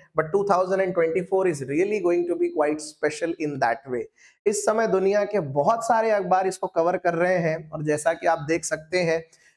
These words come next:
many international news channels and media houses are covering this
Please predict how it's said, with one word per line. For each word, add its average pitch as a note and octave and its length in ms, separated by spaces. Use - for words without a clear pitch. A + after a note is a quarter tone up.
many A#3 220
international G#3 840
news F#3+ 160
channels F#3 380
and D#3 560
media F#3+ 340
houses E3 400
are D#3 100
covering F3 300
this E3 100